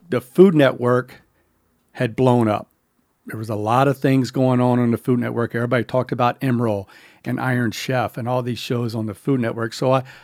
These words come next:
I was intrigued and started watching a lot of the shows on Food Network and thought, it, "Hey, that would be an interesting kind of life." It kinda evolved from, like, "I'm gonna cook for a guiding company" to, like, "Hey, this whole chef thing might be fun." So I started looking,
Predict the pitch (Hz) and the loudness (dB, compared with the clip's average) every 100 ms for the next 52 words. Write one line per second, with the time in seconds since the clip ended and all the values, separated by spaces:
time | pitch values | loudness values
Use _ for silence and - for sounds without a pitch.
0 | - 143 160 143 123 - 135 123 117 110 | -4 4 4 4 0 0 0 0 -2 -4
1 | - 123 113 107 113 - 113 110 107 110 | -2 -4 -4 -2 -4 -4 -8 -6 -4 -4
2 | 104 104 107 _ _ _ - 123 113 110 | -4 -6 -10 _ _ _ -4 -2 0 -2
3 | 101 160 165 123 120 117 - 113 139 123 | 0 4 4 2 -2 -4 -4 -4 -2 -2
4 | 127 143 139 113 131 147 113 123 104 - | -2 -4 -2 -2 -4 -4 -4 -2 -4 -2
5 | 139 - 123 - 127 117 110 _ _ _ | -4 -4 -4 0 0 0 -6 _ _ _
6 | _ _ - 135 127 113 107 117 98 95 | _ _ -4 0 0 0 0 -2 -2 -6
7 | - 131 - 151 147 131 113 - _ - | -10 -10 -4 2 4 4 2 -6 _ -2
8 | 127 135 143 143 131 120 110 123 135 113 | 2 6 6 6 2 -2 -2 -4 -4 -4
9 | - 143 139 131 117 113 131 147 147 165 | -4 -6 -4 -4 -2 0 0 0 0 -2
10 | 160 175 175 165 156 151 - 196 190 165 | 0 2 2 0 -2 -4 -4 -4 -2 -2
11 | 156 165 135 - 160 165 135 113 110 123 | -2 -2 -2 -2 -4 -4 -4 -2 -2 -2
12 | - 113 - 127 110 95 - _ - - | -2 -6 -4 -4 -4 -8 -18 _ -20 -20
13 | - - - 151 147 185 170 135 160 160 | -20 -16 2 4 4 4 4 6 4 6
14 | 147 131 131 | 2 2 0